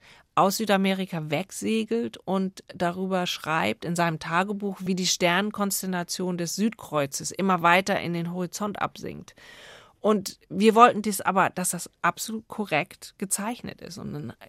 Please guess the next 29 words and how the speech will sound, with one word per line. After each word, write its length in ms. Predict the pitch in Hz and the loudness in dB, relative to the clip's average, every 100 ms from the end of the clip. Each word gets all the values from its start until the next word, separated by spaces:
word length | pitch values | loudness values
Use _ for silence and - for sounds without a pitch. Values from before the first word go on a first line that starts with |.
| - _ | -20 _
es 220 | 185 180 | -6 -6
gibt 240 | 190 202 - | -6 -6 -4
ein 220 | 151 180 | -2 -2
Computerprogramm, 1200 | 185 170 214 233 254 - 240 226 185 202 233 226 | -4 -4 -2 2 0 2 -2 -2 -2 0 -2 -2
wo 80 | 214 | 0
man 160 | 196 | 0
das 160 | 180 170 | -2 -4
eingeben 560 | - 165 208 226 226 214 | -4 -2 -2 -2 -4 -4
kann, 260 | 208 208 | -6 -4
und 220 | 190 165 | -4 -4
ein 40 | 165 | -4
befreundeter 720 | 170 - 180 196 190 185 170 - - | -6 -4 2 2 2 0 0 -4 -8
Astronom 560 | - 180 - 185 202 202 | -2 -2 0 0 0 0
hat 140 | 196 | 0
uns 160 | 185 - | -2 -2
da 100 | 170 | -2
geholfen. 560 | 170 175 202 226 247 240 - - - | 0 2 2 2 -2 -6 -10 -18 -8
Also 160 | 208 196 | -2 0
diese, 340 | 190 185 185 - 190 | 0 0 -2 -6 -4
diese 300 | 190 175 165 | -2 0 -2
Sternkonstellation 1000 | - 208 254 262 247 233 226 208 208 190 | 0 0 0 -2 -4 -2 -2 0 0 -2
in 220 | - 233 254 | 2 2 4
dem 180 | 247 | 0
Buch, 300 | 220 220 240 | 2 0 -2
die 160 | - 214 | -4 -4
Sie 160 | 185 180 | -2 2
jetzt 340 | 185 190 - | 0 0 -8
sehen, 340 | 165 180 220 | -4 0 0
ist 300 | - 214 - | 0 0 -2